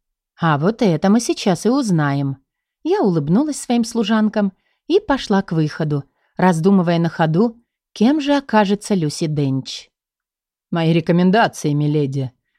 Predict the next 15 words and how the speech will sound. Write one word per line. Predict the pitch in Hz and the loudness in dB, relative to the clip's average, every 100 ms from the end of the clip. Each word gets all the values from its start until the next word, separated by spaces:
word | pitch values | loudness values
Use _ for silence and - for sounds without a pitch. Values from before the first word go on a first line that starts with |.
| - | -6
Высокая, | 233 - 170 160 160 | -4 -2 -2 0 -2
худощавая | 156 170 165 - 277 233 160 - | -2 -4 -4 -2 0 0 0 -2
Ари | 160 147 175 226 _ _ - | -4 -2 -4 -6 _ _ -4
протянула | 196 - 202 269 | -2 2 2 4
мне | 277 277 | 4 4
объемистый | 240 180 185 180 190 | 2 2 0 0 -2
пакет. | 180 180 - 143 - _ _ _ - | -2 -2 -2 -6 -8 _ _ _ -2
Я | 202 208 | 0 2
взяла | 175 151 143 | 2 0 0
его | 147 175 | 0 2
и | 240 254 | 2 2
указала | 240 220 160 160 | 2 0 0 0
гостье | 196 165 - - 190 | 2 0 -2 0 2
на | 214 | 2
диван. | 247 233 147 | 2 2 0